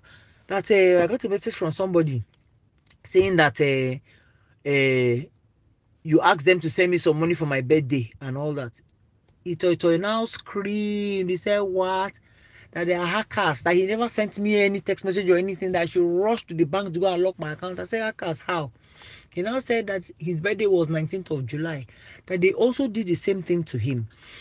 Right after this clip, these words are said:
They used his best friend's name. They sent him a text message through his best friend's, uh, Facebook page. You understand? Said his best friend told him that he was gonna send him some money through his boys.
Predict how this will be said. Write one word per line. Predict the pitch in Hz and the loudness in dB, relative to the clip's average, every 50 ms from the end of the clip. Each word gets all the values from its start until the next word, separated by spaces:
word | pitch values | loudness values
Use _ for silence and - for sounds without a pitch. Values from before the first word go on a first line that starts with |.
| - - _ | -20 -16 _
They | - 175 | 8 8
used | 175 165 165 175 175 160 180 277 311 311 - | 8 8 8 4 0 0 4 6 6 6 4
his | - 202 190 135 | 0 -4 -4 -4
best | - - 240 254 254 - - | 0 2 2 2 2 2 2
friend's | - 226 214 214 220 185 156 160 | 4 6 6 6 4 0 -2 -2
name. | 180 185 180 170 143 120 110 - - _ _ _ _ _ - - _ _ _ _ _ | 2 2 2 2 2 0 -6 -10 -14 _ _ _ _ _ -20 -20 _ _ _ _ _
They | 175 175 | 0 0
sent | - - 311 320 - | 2 2 0 0 2
him | 262 226 | 4 4
a | 202 - | 4 2
text | - - - 247 - - | 2 2 2 2 2 2
message | 240 220 202 226 214 - | -4 2 2 2 2 2
through | - - - 247 262 269 277 277 - _ _ _ _ - | -6 -8 -2 0 0 0 0 -2 -8 _ _ _ _ -16
his | 196 165 208 180 170 151 | -12 -6 -2 -2 -2 4
best | 120 226 247 233 - | 6 6 6 6 4
friend's, | - 220 220 214 214 180 | 2 2 2 2 2 4
uh, | 196 175 170 170 165 151 - | 4 6 6 6 4 0 0
Facebook | _ 247 240 202 139 170 214 - _ | _ 2 2 2 2 -2 -6 -6 _
page. | - 185 160 139 135 123 - - _ _ _ _ _ _ _ _ | 2 2 2 2 2 -4 -10 -14 _ _ _ _ _ _ _ _
You | 160 170 175 175 | 4 6 6 6
understand? | 170 170 165 - 233 185 180 - | 6 2 2 2 0 0 0 2
Said | - 254 233 202 | 4 4 4 4
his | 196 175 | 2 0
best | 147 208 277 262 | 4 2 2 6
friend | 277 254 233 | 6 4 4
told | - 254 233 | 4 2 2
him | 233 208 | 2 4
that | 190 175 | 4 4
he | 170 | 4
was | 165 160 165 | 4 4 4
gonna | 185 208 196 | 2 2 -2
send | - - - 190 185 185 190 185 - - | -2 0 2 2 2 2 0 -4 -6 -6
him | 160 175 180 180 | -4 -4 -4 -2
some | 160 - 160 156 156 | 4 4 4 4 4
money | 160 170 175 170 | 2 2 2 0
through | - - 190 196 196 | -4 -4 -6 -4 -4
his | 170 147 160 120 | -2 -2 -2 -2
boys. | 117 120 170 165 156 139 123 110 - | 2 4 6 6 6 4 2 -4 -12